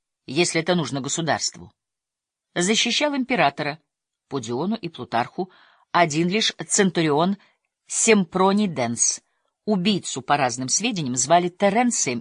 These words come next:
или Леканнем, или Камурием, или Фабием Фабуллом. Впоследствии Вителлий нашёл более ста просьб о наградах за важные услуги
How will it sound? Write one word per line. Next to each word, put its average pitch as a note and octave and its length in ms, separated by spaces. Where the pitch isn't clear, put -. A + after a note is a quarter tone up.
или F#3+ 320
Леканнем, B2+ 960
или G#3 540
Камурием, E3+ 640
или G#3 220
Фабием F#3+ 580
Фабуллом. C#3 960
Впоследствии C#3 840
Вителлий D#3+ 720
нашёл D#3+ 320
более E3+ 320
ста F3 360
просьб - 600
о D#3+ 100
наградах D#3+ 580
за A2+ 180
важные A2 320
услуги F#3+ 560